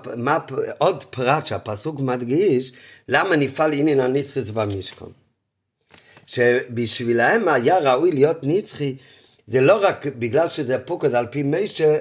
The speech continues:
אלא עוד מעלה שזה משכן העדות, שהיה בו לוחות העדות.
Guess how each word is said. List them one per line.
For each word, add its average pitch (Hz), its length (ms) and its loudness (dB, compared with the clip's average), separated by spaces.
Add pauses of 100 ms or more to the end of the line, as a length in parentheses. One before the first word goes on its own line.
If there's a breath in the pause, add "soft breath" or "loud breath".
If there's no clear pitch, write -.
אלא 117 300 0
עוד 160 220 -2
מעלה 156 260 2
שזה 139 300 2
משכן 143 420 -2
העדות, 120 560 -6 (320)
שהיה 180 320 2
בו 180 140 0
לוחות 160 380 -6
העדות. 139 460 -6